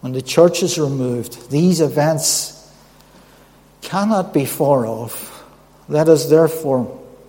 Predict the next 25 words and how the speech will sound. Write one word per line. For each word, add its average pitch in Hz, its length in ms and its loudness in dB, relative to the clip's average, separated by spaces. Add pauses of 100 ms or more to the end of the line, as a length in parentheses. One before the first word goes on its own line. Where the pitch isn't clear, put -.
(800)
work 143 440 2 (260)
for 143 120 -6
the 123 140 -6
Lord 107 420 -12 (1120)
while 175 240 6
it 170 100 4
is 160 200 2
day, 117 380 -6 (1120)
for 139 160 -8
the 127 100 -2
night 143 360 0
cometh 143 540 -6 (1200)
when 123 200 -6
no 139 160 2
man 156 300 2
can 123 260 -8
work. 110 220 -14 (1400)
Wherever 165 400 4
he 160 180 2
has 151 140 2
placed 170 500 -2
us 135 140 2
in 135 140 -2
the 127 100 0
body, 120 480 -6